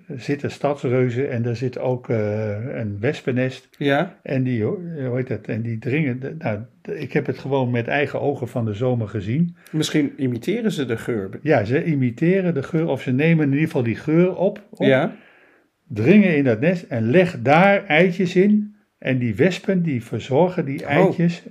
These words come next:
Speaker 1: en, eh, laten de larven, alsof het hun eigen eitjes en larven zijn.
Speaker 2: Oké.
Speaker 1: En, eh, intussen, die larven, die voedt zich dus met dode wespen en dode larven, maar ook levende larven.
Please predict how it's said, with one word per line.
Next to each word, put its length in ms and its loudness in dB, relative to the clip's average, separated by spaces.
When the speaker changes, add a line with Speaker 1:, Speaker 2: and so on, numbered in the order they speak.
Speaker 1:
en, 420 -2
eh, 60 -6
laten 360 0
de 120 -2
larven, 460 2
alsof 340 -2
het 160 -2
hun 160 0
eigen 540 -2
eitjes 420 -4
en 160 -8
larven 400 -2
zijn. 340 -2
Speaker 2:
Oké. 420 0
Speaker 1:
En, 320 2
eh, 360 4
intussen, 440 0
die 160 0
larven, 360 2
die 320 -4
voedt 300 -2
zich 200 -2
dus 220 2
met 220 -2
dode 340 4
wespen 460 -2
en 160 -6
dode 360 -2
larven, 380 -2
maar 160 -2
ook 200 2
levende 520 0
larven. 580 0